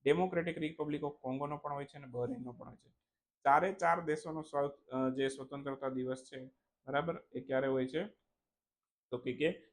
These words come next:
પંદર ઓગસ્ટના રોજ, એટલે એ અને બી આપણા જવાબ છે, તો ઓપ્શન સી આપણો આન્સર થશે. તો હાલમાં જ છે, અ,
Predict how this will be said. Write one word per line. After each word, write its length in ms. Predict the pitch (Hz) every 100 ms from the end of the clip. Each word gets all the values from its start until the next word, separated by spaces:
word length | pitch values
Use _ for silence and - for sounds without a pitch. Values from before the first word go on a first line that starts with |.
| -
પંદર 260 | 127 127 127
ઓગસ્ટના 360 | 123 131 135
રોજ, 160 | 143 160
એટલે 200 | 107 113
એ 220 | - 156
અને 180 | 147 143
બી 160 | 135
આપણા 220 | 127 127 127
જવાબ 360 | 123 127 131
છે, 180 | - 147
તો 260 | - - 123
ઓપ્શન 340 | 123 - 139
સી 180 | 131 120
આપણો 200 | 113 131
આન્સર 380 | 123 120 131 180
થશે. 360 | - _ - - _ _ _ _ -
તો 60 |
હાલમાં 320 | 135 147 175 180
જ 40 |
છે, 380 | - 165 165 - _ _ _ _ _ _ _
અ, 40 | _